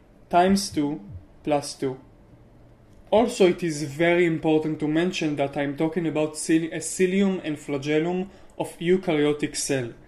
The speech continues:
The prokaryotic cell has different struct-, structure and different proteins, and on the imet exam they are going to ask you about the microtubules organization center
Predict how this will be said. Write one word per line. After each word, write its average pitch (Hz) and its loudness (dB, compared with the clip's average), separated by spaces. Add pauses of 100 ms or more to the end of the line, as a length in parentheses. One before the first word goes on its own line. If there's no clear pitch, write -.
(460)
The 156 2
prokaryotic 175 2
cell 143 -2 (120)
has 156 0
different 170 -2
struct-, 147 -6
structure 156 -4
and 151 -4
different 170 2
proteins, 143 -6 (460)
and 160 2
on 190 6
the 196 6
imet 180 4
exam 139 -2
they 139 0
are 135 0
going 151 0
to - -4
ask 143 -2
you 135 -4
about 139 0 (160)
the 143 -4 (440)
microtubules 165 2
organization 143 -2
center 135 -6